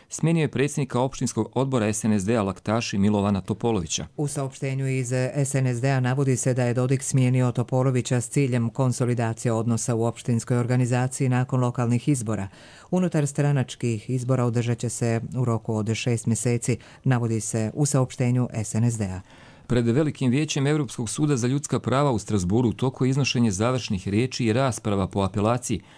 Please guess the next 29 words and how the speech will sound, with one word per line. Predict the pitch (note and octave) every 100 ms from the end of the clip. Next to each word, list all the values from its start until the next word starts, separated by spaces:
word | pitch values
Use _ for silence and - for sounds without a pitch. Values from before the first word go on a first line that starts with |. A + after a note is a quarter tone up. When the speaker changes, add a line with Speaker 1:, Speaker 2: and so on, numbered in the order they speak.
| - -
Speaker 1:
Dragana | G2 A2+ A2+
Damjanovića | G#2 F#2+ G#2 C3 D3+ C#3+ C#3 - -
i | A2+ -
Abdul | A2+ A2 F#2+
Hadima | - C3 C3 A#2 G2 -
Maktoufa, | G2 G#2+ - C#3 C#3 G2+
koje | - G2 G2
je | F#2
sud | C3+ B2
B | B2
I | A#2+
H | C#3
osudio | A#2 - C3+ C3+
na | A2
dvadeset, | F2 G2 C3 C3+ C#3+ - - -
odnosno | B2+ B2+ B2
pet | A2 D3 G2+
godina | G#2 A2+ G2
zatvora | D#2+ G#2+ B2 - B2
zbog | G#2 G#2+ - -
ratnih | F#2 F#2+ - D#2
zločina. | F2 F2+ G2 G#2+ G#2 F#2 - - -
Osnovni | B2+ D3 - D3+ A2+
predmet | B2+ C3+ A2
rasprave | A#2 B2+ - A#2 A#2
je | G#2
neodrživa | G#2+ A2+ G#2 C3 C#3 A2+ -
retroaktivna | C3+ - B2+ C3 C3+ A2
primjena | F#2 - C3+ A2